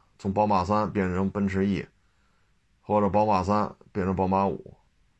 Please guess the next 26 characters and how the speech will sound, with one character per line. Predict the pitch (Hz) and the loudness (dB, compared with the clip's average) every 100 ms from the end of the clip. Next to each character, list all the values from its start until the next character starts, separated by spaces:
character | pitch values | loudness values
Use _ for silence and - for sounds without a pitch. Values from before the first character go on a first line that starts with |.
| _ _ _ _ _ _ | _ _ _ _ _ _
或 | 110 | 0
者 | 104 | 2
宝 | 98 | 2
马 | 110 101 | 2 2
三 | 92 107 95 | 2 0 0
变 | 78 92 | -4 -2
成 | 98 | 0
雷 | 95 | 0
克 | 95 | 0
萨 | 98 90 | 0 -2
斯 | 87 95 95 | -2 -2 -2
E | 82 | -2
S， | 65 87 92 - _ _ _ _ _ _ _ _ | -4 -6 -8 -18 _ _ _ _ _ _ _ _
还 | - 95 | -8 -4
得 | 92 | -2
是 | 92 87 | -2 -4
三 | - - 101 | -6 -4 -2
百 | 80 | -2
Hybrid， | 78 107 95 80 64 - _ _ | -2 -2 0 -2 -6 -12 _ _
那 | 73 | -16
不 | - | -8
能 | 92 | -6
太 | 90 85 | -4 -6
便 | - 62 82 | -8 -8 -8
宜 | |
了。 | 78 | -8